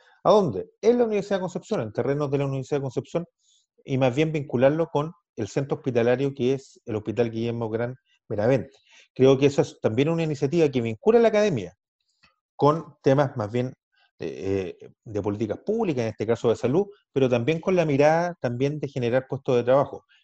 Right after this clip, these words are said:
Es posible, por ejemplo, generar temas de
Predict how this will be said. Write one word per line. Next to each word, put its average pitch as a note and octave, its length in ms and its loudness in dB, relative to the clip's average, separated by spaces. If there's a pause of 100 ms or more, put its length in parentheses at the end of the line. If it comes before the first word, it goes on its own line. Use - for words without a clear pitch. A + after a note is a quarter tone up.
Es G#2 120 -8
posible, C3 440 0
por A#2+ 140 -4
ejemplo, D3+ 440 -6 (300)
generar A#2+ 680 0
temas A#2+ 340 -2
de A#2 380 -2